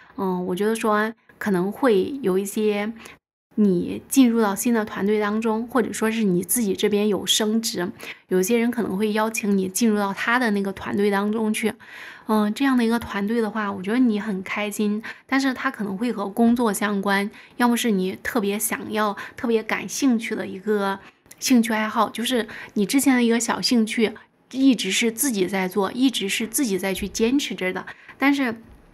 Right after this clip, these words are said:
后面的话呢，就会有人邀请你进入他的那个团体，他的那个团体就能够让你觉得说很受欢迎，或者说是让你感觉到说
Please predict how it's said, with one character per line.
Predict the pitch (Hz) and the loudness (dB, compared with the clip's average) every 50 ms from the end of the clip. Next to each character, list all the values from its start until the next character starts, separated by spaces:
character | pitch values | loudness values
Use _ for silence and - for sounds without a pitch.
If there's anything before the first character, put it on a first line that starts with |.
| _ _ _ _ _ _ _ _ _ | _ _ _ _ _ _ _ _ _
后 | - - 311 | 0 4 6
面 | 277 254 254 240 | 6 6 6 4
的 | 226 | 0
话 | 214 220 254 - | 0 2 2 2
呢， | 302 196 190 196 _ _ | 4 2 0 -2 _ _
就 | - - 240 | -8 -2 2
会 | 254 254 | 4 4
有 | 226 202 185 | 4 2 0
人 | 185 190 190 190 202 214 - _ _ _ _ - | -2 -2 -2 -2 -2 -4 -6 _ _ _ _ 0
邀 | 233 254 254 269 | 2 4 4 2
请 | 269 - 247 202 202 | 2 0 0 2 2
你 | 185 202 190 | 0 0 -2
进 | - - 262 240 214 208 | -4 0 2 4 4 2
入 | 202 208 226 214 202 220 - - - | 2 2 2 0 0 0 -6 -12 -10
他 | - - - 247 269 | -6 -4 0 0 2
的 | 277 262 | 4 4
那 | 226 214 | 4 4
个 | 208 190 185 | 2 0 -2
团 | - - - - 208 | -6 -8 -10 -8 -8
体， | 202 214 - - | -8 -8 -8 -4
他 | - - 269 | 0 0 2
的 | 277 277 | 2 2
那 | 240 247 | 2 2
个 | 247 233 | 0 0
团 | 226 226 - - 202 | -2 -4 -6 -4 -4
体 | 202 202 220 | -4 -4 -2
就 | - 226 220 | 0 0 0
能 | 202 190 | 0 0
够 | 190 214 208 | -2 -2 0
让 | 208 233 233 220 208 | 2 2 2 2 2
你 | 190 185 | 0 0
觉 | 185 - 190 | 0 -2 -2
得 | 202 208 214 | -2 -2 -4
说 | - 233 208 202 208 - - - - - - | -4 -2 -2 -2 -2 -4 -10 -14 -14 -18 -10
很 | - - 202 185 190 | -6 -4 -4 -2 -2
受 | - - 233 226 214 - | 0 0 0 0 0 -2
欢 | - - - 226 233 240 220 | -6 -4 -2 -2 0 0 0
迎， | 190 185 180 - | 0 -2 -4 -6
或 | - - 247 | -4 -2 -2
者 | 208 196 202 | -2 -2 -4
说 | 196 - 208 | -4 -6 -6
是 | 202 - 214 196 | -4 -4 -4 -4
让 | 202 220 220 214 | -2 0 0 0
你 | 196 196 | -2 -4
感 | - 196 185 196 | -4 -6 -6 -6
觉 | - | -6
到 | - 196 208 | -6 -6 -6
说 | 208 - 214 202 208 | -6 -4 -4 -4 -6